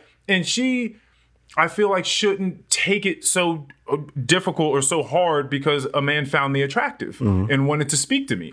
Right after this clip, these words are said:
Speaker 2: Mm-hmm.
Speaker 1: right? Like that, like, that is a normal encounter and a respectful encounter. It gets weird when it's, when you're not respecting people's space and you try to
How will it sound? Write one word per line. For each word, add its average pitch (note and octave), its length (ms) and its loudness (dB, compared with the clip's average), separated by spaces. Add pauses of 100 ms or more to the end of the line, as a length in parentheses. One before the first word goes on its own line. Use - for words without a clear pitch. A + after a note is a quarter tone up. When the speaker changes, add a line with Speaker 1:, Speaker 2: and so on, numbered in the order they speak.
Speaker 2:
Mm-hmm. F2 200 2
Speaker 1:
right? E3+ 200 2
Like F3 180 0
that, D#3 180 0
like, E3 180 0
that G3 300 2
is F#3+ 280 0
a D#3 120 2
normal F3+ 760 0
encounter D#3+ 640 -2
and A#2 180 0
a B2 40 -2
respectful D3 640 -2
encounter. C3+ 540 -4 (1120)
It A2 100 -2
gets A2 200 -2
weird B2 560 0
when G2 320 -6
it's, G2+ 240 -10 (380)
when G2 140 -4
you're A#2 140 0
not F#3+ 280 0
respecting A#2+ 440 0
people's A2 300 -4
space G2+ 440 -2
and G2+ 120 -4
you G2+ 100 -4
try G#2+ 240 0
to G#2+ 140 -4